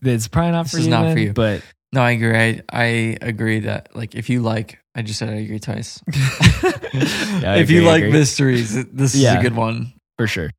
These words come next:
Speaker 2: More surrealistic and dark than more mystery lovers would like.
Speaker 1: Yeah.
Speaker 2: But I think it's a good mix.
Speaker 1: Yeah.
Speaker 2: But yeah, if you're a, like, a horror fanatic and looking for a good horror film,
Speaker 1: Yeah.
Speaker 2: this is probably not that, but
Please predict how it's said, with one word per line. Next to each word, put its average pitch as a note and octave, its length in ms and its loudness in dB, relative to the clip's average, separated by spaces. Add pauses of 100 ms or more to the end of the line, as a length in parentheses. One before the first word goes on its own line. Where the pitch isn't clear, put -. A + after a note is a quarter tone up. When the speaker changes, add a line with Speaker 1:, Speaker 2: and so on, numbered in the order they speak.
(300)
Speaker 2:
More C3 340 0
surrealistic B2 680 -2
and A2+ 120 -4
dark A2+ 340 -4
than A2 280 -4
more G#2+ 200 -4
mystery G#2+ 400 -4
lovers A#2+ 540 -2
would E3+ 160 -6
like. F#3 460 -2
Speaker 1:
Yeah. D2 220 -10 (100)
Speaker 2:
But B2+ 180 -2
I A2+ 60 2
think A#2 180 -4
it's A#2 120 -8
a - 40 -10
good - 160 -6
mix. - 500 -14
Speaker 1:
Yeah. - 140 -10 (180)
Speaker 2:
But A2+ 200 -8
yeah, A#2 160 -2
if - 140 -10
you're A#2+ 360 -4
a, A#2 80 -8
like, A#2 160 -6
a - 60 -10
horror A#2 400 -2
fanatic A#2 500 -2
and A2 120 -4
looking A2+ 220 -4
for A2+ 160 -6
a - 60 -8
good A2+ 160 -6
horror B2 460 -4
film, D#3 360 -4
Speaker 1:
Yeah. B2 100 -2
Speaker 2:
this F#2 160 -6
is - 60 -10
probably B2 340 -10
not A#2+ 460 -8
that, F3+ 340 -8
but - 180 -16